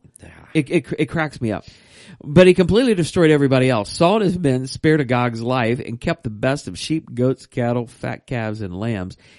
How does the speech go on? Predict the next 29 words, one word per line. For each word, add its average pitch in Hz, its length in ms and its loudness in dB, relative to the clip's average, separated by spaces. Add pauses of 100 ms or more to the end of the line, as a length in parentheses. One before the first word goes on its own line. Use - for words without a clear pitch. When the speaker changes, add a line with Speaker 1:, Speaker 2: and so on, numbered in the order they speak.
(100)
Speaker 2:
Everything, 151 440 -2
in 113 140 -6
fact, 147 400 -12
that 120 140 -4
appealed 127 360 -4
to 127 80 -2
them. 85 300 -6 (380)
They 139 80 0
destroyed 139 480 0
only 160 220 -2
what 175 200 -2
was 123 200 -2
worthless 147 440 -2
and 127 220 -4
poor 240 180 0
quality. 127 720 -6 (380)
And 196 120 -4
he 285 100 -2
kept - 320 -6
their 139 140 -2
king. 156 480 -4 (220)
That - 140 -8
cracks - 360 -10
me 160 140 -6
up. 151 320 -10 (680)
So, 165 520 4
um, 143 340 0 (160)
Dallas 165 380 0
Willard. 120 440 0